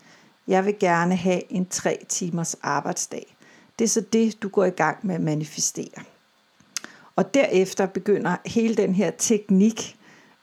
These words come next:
øh, og den her energi så at folde sig ud. Og det er jo der, du skal ind, og, øh, og der har jeg lavet et andet afsnit, som jeg selvfølgelig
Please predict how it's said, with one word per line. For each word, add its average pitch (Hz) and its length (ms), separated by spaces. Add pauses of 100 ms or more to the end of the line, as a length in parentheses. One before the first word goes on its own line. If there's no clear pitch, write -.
øh, 185 240
og - 140
den - 180
her 196 160
energi 185 640
så 170 400
at 175 60
folde 156 300
sig - 220
ud. 180 180 (200)
Og 175 160
det 180 60
er 180 40
jo 170 100
der, 233 180
du 208 120
skal - 260
ind, 202 200 (220)
og, 165 320
øh, 160 220
og 165 120
der 196 60
har - 180
jeg 180 120
lavet 170 320
et 165 80
andet 165 260
afsnit, 190 360
som 190 140
jeg 214 80
selvfølgelig 339 600